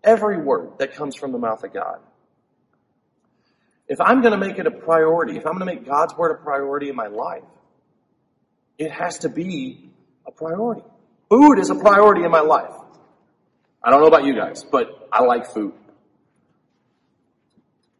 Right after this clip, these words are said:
But is God's word as much a priority in my life as food? "Mike, we have to eat to live."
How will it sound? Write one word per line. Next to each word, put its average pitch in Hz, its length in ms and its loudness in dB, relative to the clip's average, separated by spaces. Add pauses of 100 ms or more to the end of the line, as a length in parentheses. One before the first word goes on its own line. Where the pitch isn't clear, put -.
(1500)
But 165 160 -2
is 143 140 -8
God's 139 320 -4
word 127 540 -6
as 127 200 -4
much 127 220 0
a - 60 -6
priority 151 580 -2
in 160 80 -8
my 143 100 -8
life 135 340 -10
as 110 120 -12
food? 131 520 -10 (1700)
"Mike, 117 260 -2
we 104 100 -8
have 131 220 -2
to - 200 -14
eat 117 300 -10 (200)
to 107 80 -10
live." 104 360 -8